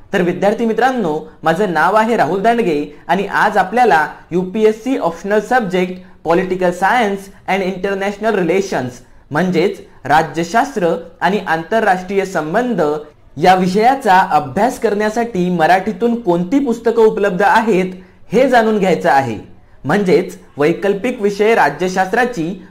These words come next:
बुकलिस्ट बघायची आहे. मित्रांनो, आपण यूपीएससी optional subject political science and international रिलेशन्सचा syllabus already चर्चा केलेला आहे. तुम्ही जर आतापर्यंत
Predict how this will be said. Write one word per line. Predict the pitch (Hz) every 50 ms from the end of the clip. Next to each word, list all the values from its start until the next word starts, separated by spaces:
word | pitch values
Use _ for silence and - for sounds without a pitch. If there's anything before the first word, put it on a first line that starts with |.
| - -
बुकलिस्ट | 131 139 175 185 185 185 220 254 294 233 185
बघायची | 175 180 170 170 165 160 - - 165
आहे. | 151 135 123 120 107 90 92 - - _ _ - _ _ - -
मित्रांनो, | 165 208 - 269 285 277 240 196 165 156 170 - -
आपण | 175 190 185 226 226 214
यूपीएससी | 175 170 170 175 180 208 214 208 202 - - 240 240 -
optional | 165 165 - - 190 196 208
subject | 202 - 233 240 185 175 165 175 175 180 - - - - -
political | - 156 160 170 160 180 175 180 180 180
science | 180 - 185 214 240 214 175 180 180 180 - - - -
and | - 180 185
international | 180 175 175 160 196 196 202 202 202 202 202 208 208 175
रिलेशन्सचा | 156 147 160 180 180 185 226 262 277 277 170 151 156 170 - - - - - - -
syllabus | 180 165 165 180 185 185 233 240 240 -
already | 160 165 165 165 180 185 202 247 247
चर्चा | - 277 - - - 202
केलेला | - 190 180 180 175 175 170
आहे. | 165 160 156 156 127 98 90 - - - - _ _ -
तुम्ही | 180 175 170 185 196
जर | - 208 208
आतापर्यंत | 180 147 - - 180 180 214 220 233 233 - -